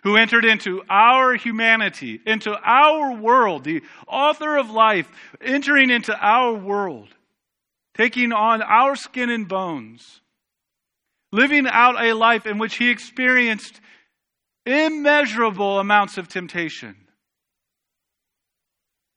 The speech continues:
He experienced overwhelming suffering that you and I, no matter how great the suffering we experience in this life, will not experience anything like what Christ did.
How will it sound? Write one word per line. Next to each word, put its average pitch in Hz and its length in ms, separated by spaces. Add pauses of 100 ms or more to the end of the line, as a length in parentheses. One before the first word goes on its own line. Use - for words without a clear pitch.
(420)
He 220 120
experienced 254 720 (580)
overwhelming 254 960
suffering 208 560
that 214 160
you 247 200
and 240 100
I, 214 320
no 214 160
matter 220 400
how 226 260
great 208 540
the - 100
suffering 214 720 (240)
we 202 300
experience 208 480
in 185 80
this 170 180
life, 120 240 (340)
will 147 120
not 170 500
experience 170 540 (120)
anything 151 540 (100)
like 131 200
what 123 160
Christ - 320
did. - 140